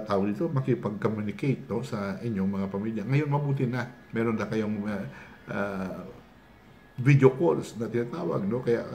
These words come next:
parang, ah, nasa kabilang bakod lang kayo, no? Although hindi kayo nakikita physically. Mga ganun na. Tapos punta kayo sa inyong, ah, kung saan kayo naka-assign sa barko,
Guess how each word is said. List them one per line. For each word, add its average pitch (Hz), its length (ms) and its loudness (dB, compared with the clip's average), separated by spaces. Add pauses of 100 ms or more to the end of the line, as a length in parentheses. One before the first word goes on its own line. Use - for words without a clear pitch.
(220)
parang, 120 240 4 (240)
ah, 117 140 0 (260)
nasa 143 240 0
kabilang 151 400 4
bakod 135 320 6
lang 123 160 4
kayo, 120 240 4
no? 117 240 0
Although 123 240 4
hindi 120 160 4
kayo 120 240 4
nakikita 113 480 -2
physically. 127 480 -2
Mga 214 320 2
ganun 190 160 6
na. 87 240 0 (320)
Tapos 95 240 -4
punta 98 400 0
kayo 104 160 0
sa 98 160 0
inyong, 98 400 -2
ah, 87 200 -2 (380)
kung 123 160 6
saan 110 240 2
kayo 101 140 6
naka-assign 98 500 -2
sa 90 240 -2
barko, 170 480 0